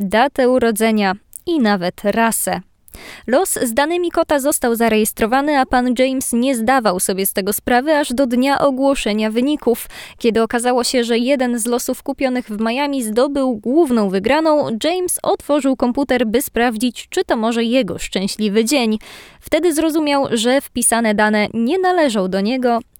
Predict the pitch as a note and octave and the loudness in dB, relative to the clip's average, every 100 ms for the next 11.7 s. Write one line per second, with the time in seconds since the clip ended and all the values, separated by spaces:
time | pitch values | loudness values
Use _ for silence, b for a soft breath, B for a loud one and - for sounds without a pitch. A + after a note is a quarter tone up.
0 | - F#3+ G3 A#3+ F#3+ G3+ G3+ G3 G3 - | -6 -2 -2 -2 -4 -2 0 -2 -2 -2
1 | A#3+ A3+ - F#3+ F#3+ - B B B B | 0 0 0 0 -2 -8 B B B B
2 | - F4+ F#4 - F4 E4+ E4+ F#4 - D#4 | -2 0 0 0 0 0 0 -2 -2 0
3 | B3+ C4 B3 A#3+ B3 A3+ D#4+ - A#3 A#3 | 2 2 4 2 0 4 4 4 2 2
4 | A#3 A3+ A3+ A#3 A3+ A3+ A3+ B3 A#3+ A#3+ | 2 2 2 0 0 0 0 0 2 2
5 | A3+ A#3+ B3+ C#4+ C#4+ C4+ C4 C4+ C4 - | 2 0 2 0 0 0 -2 0 0 -2
6 | B3 D#4+ F4 F#4 E4+ D4+ - D#4 E4 - | -4 0 2 2 2 0 -2 -2 -2 -2
7 | D#4+ A#3 C#4 D4 D4+ - C4+ C#4 C4 D4 | -2 0 0 0 -2 -2 0 0 0 0
8 | B3+ B3 A3 D4+ D#4 A3+ - F#3 A#3+ A#3 | 0 0 -2 0 0 0 -2 -2 -2 -2
9 | A3+ G#3+ A#3+ A3+ A3 - - A3+ A#3 A#3 | 0 -2 0 0 0 -2 -2 0 0 -2
10 | - B3 A#3 A#3 A#3 A#3 A3+ - A#3+ A#3+ | -2 0 0 0 0 0 -2 -2 -2 2
11 | B3+ C4+ D4 A3+ A#3+ C4+ | 2 4 2 4 2 0